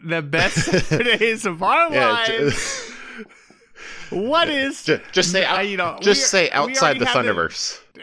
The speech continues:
Speaker 1: out-, outside the Thunderverse, outside the family. Who, who are the people? Who, who? What's the podcast that you listen to?
Speaker 2: I listen to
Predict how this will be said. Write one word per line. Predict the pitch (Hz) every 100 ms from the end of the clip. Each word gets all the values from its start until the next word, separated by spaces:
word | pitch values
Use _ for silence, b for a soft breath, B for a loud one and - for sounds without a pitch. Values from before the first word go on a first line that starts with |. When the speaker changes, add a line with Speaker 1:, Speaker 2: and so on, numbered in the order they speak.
| 175
Speaker 1:
out-, | 202 226
outside | 185 196 196 196 185 190
the | 208
Thunderverse, | 170 156 147 147 143 139
outside | 170 190 - 185 185 180
the | 185
family. | - 131 123 123 123 123 - B B B -
Who, | 208 226 180
who | 208 285
are | 262
the | 220
people? | - 202 196 -
Who, | 156 208 185
who? | 165 175
What's | 190 208 -
the | - 208
podcast | 185 160 151 156 143 147 -
that | 143 131 120 - B B B -
you | 127 147 139
listen | 131 - 123
to? | - 175 156 - _ _ -
Speaker 2:
I | 85
listen | 95 92 98 90
to | - 92 87